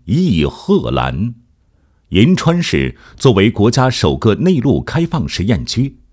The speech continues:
借助丝绸之路经济带战略支点的契机，实现了湖城跨越式的发展。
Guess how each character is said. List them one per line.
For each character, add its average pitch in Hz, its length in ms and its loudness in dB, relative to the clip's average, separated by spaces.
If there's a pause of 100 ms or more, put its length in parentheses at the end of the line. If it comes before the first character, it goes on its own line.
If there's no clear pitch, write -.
(280)
借 120 160 4
助 82 200 0
丝 196 220 0
绸 127 220 0
之 170 100 0
路 175 180 2
经 170 220 0
济 160 160 -4
带 85 240 0
战 147 260 -2
略 90 200 2
支 180 260 -2
点 - 220 -6
的 71 100 -10
契 - 260 -4
机， 135 300 -4 (420)
实 117 200 4
现 87 180 2
了 69 320 -2
湖 151 260 2
城 143 340 -2
跨 165 340 -2
越 104 240 0
式 - 160 -4
的 71 100 -6
发 104 240 -2
展。 - 300 -8